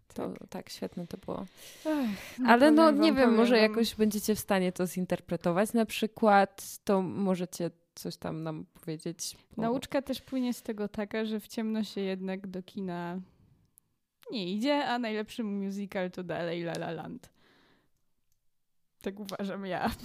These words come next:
Speaker 1: Okej. A nie Skrzypek na dachu?
Speaker 2: No, ale z takich tych nowszych, no, teraz, które powstały i które można zobaczyć w kinie. No, tak uważam.
Speaker 1: Okej, no to, to chyba dobre podsumowanie, więc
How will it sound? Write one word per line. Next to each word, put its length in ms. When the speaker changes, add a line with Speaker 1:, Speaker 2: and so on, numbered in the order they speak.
Speaker 1:
Okej. 420
A 60
nie 120
Skrzypek 400
na 100
dachu? 340
Speaker 2:
No, 360
ale 200
z 80
takich 260
tych 200
nowszych, 480
no, 180
teraz, 340
które 300
powstały 560
i 200
które 260
można 260
zobaczyć 460
w 100
kinie. 200
No, 120
tak 200
uważam. 400
Speaker 1:
Okej, 340
no 140
to, 280
to 100
chyba 240
dobre 280
podsumowanie, 720
więc 360